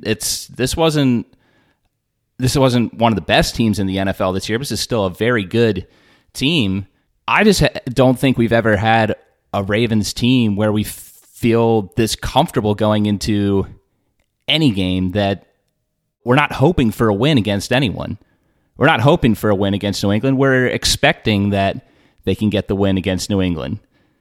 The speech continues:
hopefully they can keep this up because this has been fun to watch.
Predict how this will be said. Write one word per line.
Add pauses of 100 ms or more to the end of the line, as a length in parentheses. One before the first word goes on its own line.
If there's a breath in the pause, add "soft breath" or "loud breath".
(200)
hopefully
they
can
keep
this
up
because
this
has
been (300)
fun
to
watch.